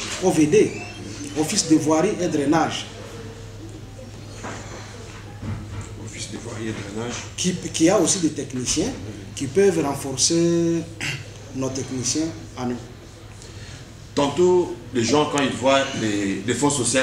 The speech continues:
Speaker 2: travailler dans les artères de la ville de Bukavu,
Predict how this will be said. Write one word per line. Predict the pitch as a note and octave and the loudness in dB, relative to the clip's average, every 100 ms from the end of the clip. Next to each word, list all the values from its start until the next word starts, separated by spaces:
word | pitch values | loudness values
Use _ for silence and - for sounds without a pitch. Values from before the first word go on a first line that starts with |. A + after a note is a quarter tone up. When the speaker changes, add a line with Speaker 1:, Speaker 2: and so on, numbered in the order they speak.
| A#2 | 0
Speaker 2:
travailler | A#2 G#2 G#2+ G#2+ B2+ D#3 - - - - | -4 -2 -2 0 0 -2 -6 -12 -12 -4
dans | A#2+ | 0
les | A2+ G#2 | 2 0
artères | G2+ C3 A#2 | -2 0 0
de | G2+ | 0
la | |
ville | G2+ A2 | -2 -2
de | G2 | -2
Bukavu, | G2 - F#2+ A2+ | -2 -4 -4 -2